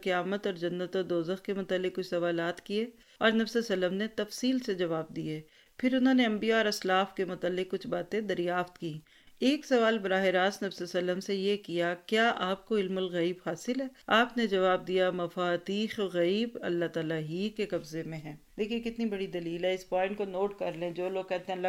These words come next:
کے نبی کو غیب کا علم تھا، تو اللہ کے نبی کا اپنا call دیکھ لیجئے، اور قرآن میں ہی بہت ساری آیتیں اس کی دلیل کی موجود ہیں۔ اور مفاتیح الغیب کدھر ہے قرآن میں؟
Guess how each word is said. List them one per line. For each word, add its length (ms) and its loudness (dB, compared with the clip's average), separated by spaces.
کے 60 -6
نبی 240 -4
کو 180 -4
غیب 300 -4
کا 100 -4
علم 200 -6
تھا، 180 -6
تو 60 -4
اللہ 140 0
کے 80 -2
نبی 260 -2
کا 160 2
اپنا 380 2
call 240 4
دیکھ 220 -2
لیجئے، 380 -2
اور 120 6
قرآن 380 4
میں 120 2
ہی 40 4
بہت 260 2
ساری 280 2
آیتیں 280 2
اس 120 -4
کی 100 -6
دلیل 280 0
کی 180 -8
موجود 420 0
ہیں۔ 80 -2
اور 120 4
مفاتیح 640 4
الغیب 400 4
کدھر 260 2
ہے 100 2
قرآن 320 4
میں؟ 180 2